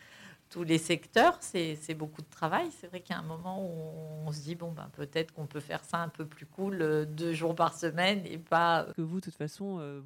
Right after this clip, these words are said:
Speaker 2: vous menez ça d'une main de maître et,
Speaker 1: <laughs>
Speaker 2: et c'est très bien. En plus, non, mais c'est vrai que c'est, c'est rare d'avoir des marques qui font autant de jeans que ça.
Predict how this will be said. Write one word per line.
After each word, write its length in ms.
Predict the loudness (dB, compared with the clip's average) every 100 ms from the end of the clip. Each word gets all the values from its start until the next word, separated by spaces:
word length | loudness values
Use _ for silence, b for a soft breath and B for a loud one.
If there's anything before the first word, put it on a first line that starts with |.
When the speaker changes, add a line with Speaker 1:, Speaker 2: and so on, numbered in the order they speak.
| -12
Speaker 2:
vous 140 | -12
menez 220 | -8 -8 -6
ça 160 | -6
d'une 180 | -6 -6
main 120 | -6
de 40 | -6
maître 320 | -6 -6 -2
et, 20 | -2
Speaker 1:
<laughs> 540 | 2 2 0 -8 -8
Speaker 2:
et 80 | -6
c'est 100 | -4
très 100 | -2
bien. 120 | -2
En 80 | -2
plus, 300 | -6 -12 -10 -8
non, 120 | -6
mais 80 | -6
c'est 160 | -4
vrai 120 | -6
que 60 | -6
c'est, 200 | -10 -12
c'est 160 | -10 -10
rare 260 | -8 -8
d'avoir 320 | -8 -8 -8 -8
des 120 | -10
marques 180 | -10 _
qui 140 | -20
font 360 | _ -14 -12 -12
autant 240 | -10 -8
de 100 | -8 -8
jeans 200 | -10 -10
que 100 | -8
ça. 200 | -4